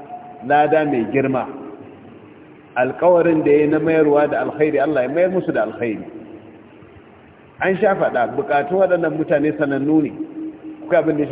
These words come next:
shafi karantarwa. Babbar damuwar ita ce za ka je ka baiwa mutane musulunci, ka dawo ka bar su. In ba ya sa abu shekara guda ka koma sun koma gargajiya.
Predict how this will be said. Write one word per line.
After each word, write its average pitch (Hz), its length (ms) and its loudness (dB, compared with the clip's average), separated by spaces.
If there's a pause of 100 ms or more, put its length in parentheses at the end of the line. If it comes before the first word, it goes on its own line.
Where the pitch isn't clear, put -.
shafi 123 160 -4
karantarwa. 131 560 -2 (1000)
Babbar 143 440 2
damuwar 170 460 2
ita 170 220 -2
ce 160 120 0
za 175 180 2
ka 175 120 -2
je 165 160 0
ka 160 140 0
baiwa 160 240 4
mutane 135 420 -2
musulunci, 131 640 -8 (1120)
ka 135 140 0
dawo 165 540 2
ka 165 120 0
bar 139 240 -2
su. - 160 -10 (720)
In 165 120 -2
ba 185 140 2
ya 147 100 0
sa 170 140 4
abu 156 160 0
shekara 170 460 0
guda 151 240 0
ka 151 80 -4
koma 151 320 -2
sun 143 100 -6
koma 151 240 0
gargajiya. 110 520 -4